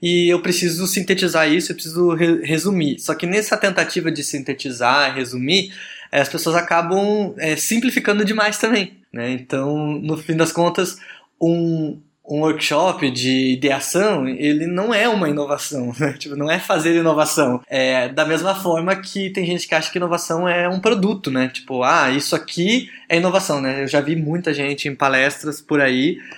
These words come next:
tipo, levantando o iPhone e falando assim, "Olha, isso aqui é inovação, galera, não sei o quê, olha o que que ele fez, revolucionou a sociedade e o modo como as pessoas se relacionavam", mas, na verdade, ela tava tangibilizando tanto no produto, mas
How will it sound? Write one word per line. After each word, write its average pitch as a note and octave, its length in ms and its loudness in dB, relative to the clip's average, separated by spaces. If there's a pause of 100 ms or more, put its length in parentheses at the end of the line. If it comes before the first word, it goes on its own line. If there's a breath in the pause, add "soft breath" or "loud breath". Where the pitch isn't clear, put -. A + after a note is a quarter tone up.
(140 loud breath)
tipo, D3 440 -4
levantando E3+ 640 0
o F3+ 80 2
iPhone E3+ 460 0
e - 20 -6
falando E3+ 320 0
assim, D#3+ 240 -6
"Olha, E3 460 0 (180 loud breath)
isso F3 160 0
aqui G#3 160 0
é G#3 40 2
inovação, G#3 680 2
galera, C3+ 540 2
não C3+ 80 -10
sei F#3+ 160 -4
o F#3+ 40 -4
quê, F#3 360 2
olha F#3 300 2
o - 20 -2
que F#3+ 100 -12
que - 80 -4
ele F#3+ 120 0
fez, E3+ 420 0
revolucionou E3 840 0 (280 loud breath)
a D3 160 2
sociedade D3 920 0
e D3 240 4
o D3 40 -2
modo D3 280 0
como D#3 120 -4
as D3 80 -6
pessoas D3+ 260 -2
se - 60 -4
relacionavam", D3+ 460 0
mas, F3+ 160 0
na F#3+ 100 2
verdade, F3+ 440 0
ela F3 260 -2
tava F3 220 0
tangibilizando F#3+ 560 0
tanto A3 220 2
no C4 100 4
produto, F#3 540 0
mas E3+ 360 -2